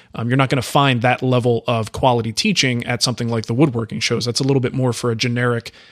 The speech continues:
uh, general audience, as opposed to people who really dig deep into these topics. Uh, so yeah, I, I say more of this stuff, please. Uh, all right, let's move into our voicemail.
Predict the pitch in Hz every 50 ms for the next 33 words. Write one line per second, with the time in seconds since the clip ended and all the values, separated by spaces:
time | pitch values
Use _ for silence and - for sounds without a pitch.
0 | - _ - 135 117 110 110 113 143 156 160 143 120 110 - - 120 117 113 117
1 | 117 117 117 - - - - _ _ _ - 127 117 120 107 - 123 120 113 -
2 | - 123 117 113 113 - - - 143 127 127 110 127 120 127 - 302 - 214 190
3 | 165 131 123 147 131 123 117 131 131 123 - - 113 - - 110 117 - - 113
4 | 113 - - - - - - - - _ _ _ _ _ _ _ _ _ _ _
5 | _ _ - - 135 123 107 110 - 123 123 123 110 104 107 - 117 117 120 -
6 | 127 127 127 - 147 135 131 139 139 135 123 113 117 123 110 - - 123 107 -
7 | - - 127 120 104 - - - - - - - _ _ _ _ _ - - 135
8 | 135 - 175 208 180 156 165 - 240 262 247 226 - 220 190 147 147 175 185 -
9 | - 113 104